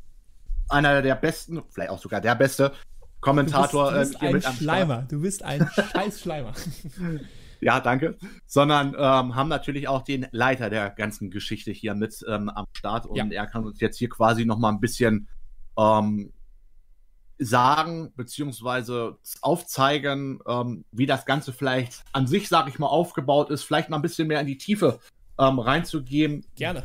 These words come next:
Speaker 1: Wie ist alles zustande gekommen? Wie sieht's zukunftsmäßig aus?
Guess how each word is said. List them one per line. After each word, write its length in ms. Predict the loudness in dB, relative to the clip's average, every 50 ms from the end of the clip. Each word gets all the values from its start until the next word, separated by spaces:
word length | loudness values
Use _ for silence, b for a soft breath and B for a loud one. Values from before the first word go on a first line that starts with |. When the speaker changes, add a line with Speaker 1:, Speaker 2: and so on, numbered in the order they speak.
| -6 -4
Speaker 1:
Wie 180 | -2 -2 0
ist 160 | -2 -2 -4 -2
alles 240 | -2 -4 -4 -4 -2
zustande 540 | -2 -2 0 4 4 4 4 6 4 2 2
gekommen? 480 | 2 0 0 2 4 4 4 4 0 -2 -6
Wie 160 | -4 -4 -2
sieht's 280 | -2 -2 -4 -4 -12 -6
zukunftsmäßig 1400 | -4 -4 -2 2 2 2 0 0 -6 -12 -4 2 4 6 6 4 4 0 2 2 2 2 0 -8 -8 -4 0
aus? 380 | 4 4 4 4 2 -2 -8